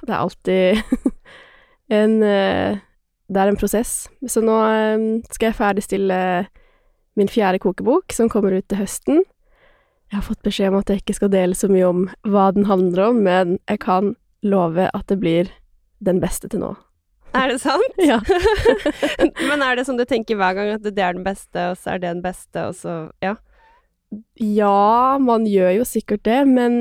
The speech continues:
Speaker 1: eh, denne gangen så skal jeg skrive om et, eh, litt annerledes tema. Et litt viktigere tema.
Speaker 2: Ja.
Speaker 1: Mm.
Speaker 2: Og hvis folk hører litt sånn lyder i bakgrunnen, er det fordi det er en hund her?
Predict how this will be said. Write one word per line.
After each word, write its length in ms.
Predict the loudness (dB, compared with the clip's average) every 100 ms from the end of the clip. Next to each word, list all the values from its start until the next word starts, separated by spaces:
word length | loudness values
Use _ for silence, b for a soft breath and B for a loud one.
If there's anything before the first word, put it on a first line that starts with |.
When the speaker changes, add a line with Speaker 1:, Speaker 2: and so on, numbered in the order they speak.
| 2
Speaker 1:
eh, 240 | 2 0
denne 300 | 2 0 2
gangen 240 | 0 -2 -2
så 220 | -2 -2
skal 160 | -2 -4
jeg 100 | -4
skrive 240 | 0 0 0
om 80 | -4
et, 300 | -6 -4 -2
eh, 340 | 0 -2 -4 b b b b b _ -6
litt 280 | -6 -4 -2 -2 -4 -6 0
annerledes 1000 | 2 2 2 2 2 0 -2 -4 -8 -12 -14
tema. 560 | -4 -2 0 0 -2 -4 B B -12
Et 160 | -6
litt 220 | -6 -6 -6
viktigere 500 | -4 -4 -6 -4 -4 -2
tema. 340 | -4 -2 -6 B B B _ _ _ -8
Speaker 2:
Ja. 140 | -8 _ _
Speaker 1:
Mm. 140 | -8 -8 _ -8
Speaker 2:
Og 80 | -6
hvis 140 | -6
folk 240 | -8 -4 -4
hører 160 | -2
litt 240 | -4 -6 -6
sånn 160 | -6
lyder 260 | -6 -8 -6
i 140 | -4 -6 -8 _ _ -20 -20 _
bakgrunnen, 480 | -10 -6 -6 -6 -6
er 120 | -6 -8
det 60 |
fordi 120 | -8 -6
det 80 | -6
er 80 | -8
en 80 | -12 _ _ -20 -12 -6
hund 220 | -4 -2
her? 240 | -2 -2